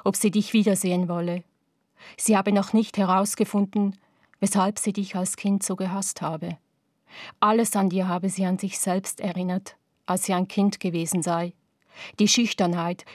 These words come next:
die Hässlichkeit, die Verlorenheit. Vermutlich habe sie dich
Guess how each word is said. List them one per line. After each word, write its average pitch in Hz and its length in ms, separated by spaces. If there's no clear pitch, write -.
die 196 80
Hässlichkeit, 185 880
die 208 60
Verlorenheit. 190 880
Vermutlich 196 640
habe 180 240
sie 180 160
dich - 260